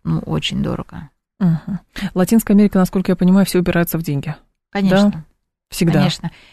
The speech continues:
Speaker 1: Ну, м, сейчас особенно, потому что у нас маршруты перелетные же поменялись. Мы же не можем лететь над Европой теперь.
Speaker 2: И это все дольше,
Speaker 1: И это, и это существенно
Speaker 2: получается,
Speaker 1: дольше.
Speaker 2: дольше. И даже где-то
Speaker 1: Да.
Speaker 2: со стыковкой,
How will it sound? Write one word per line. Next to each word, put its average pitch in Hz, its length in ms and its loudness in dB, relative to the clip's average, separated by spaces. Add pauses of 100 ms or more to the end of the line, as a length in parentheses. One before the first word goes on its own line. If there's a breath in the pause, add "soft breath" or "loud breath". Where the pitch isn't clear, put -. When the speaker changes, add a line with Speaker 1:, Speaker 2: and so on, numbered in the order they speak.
(160 soft breath)
Speaker 1:
Ну, 208 180 0 (260)
м, 196 260 2 (280)
сейчас 208 420 -2
особенно, 269 440 0
потому 196 240 0
что - 180 -6
у 190 60 0
нас 190 260 0
маршруты 196 400 -8
перелетные 175 540 -4
же 156 80 -6
поменялись. 156 600 -6 (1500)
Мы 185 100 -2
же 170 120 0
не 185 80 4
можем 170 380 0
лететь 170 340 -8
над 151 160 -6
Европой 156 400 -8
теперь. - 320 -20 (520)
Speaker 2:
И 180 100 2
это 190 160 4
все 175 380 2 (220)
дольше, 185 580 2
Speaker 1:
И 202 40 4
это, 196 160 6
и 196 40 4
это 190 180 -2
существенно 170 560 -2
Speaker 2:
получается, 175 140 -2
Speaker 1:
дольше. 165 140 2
Speaker 2:
дольше. 156 380 0
И - 20 0
даже 175 260 2
где-то 165 220 0
Speaker 1:
Да. - 40 -6
Speaker 2:
со - 160 -2
стыковкой, - 720 -4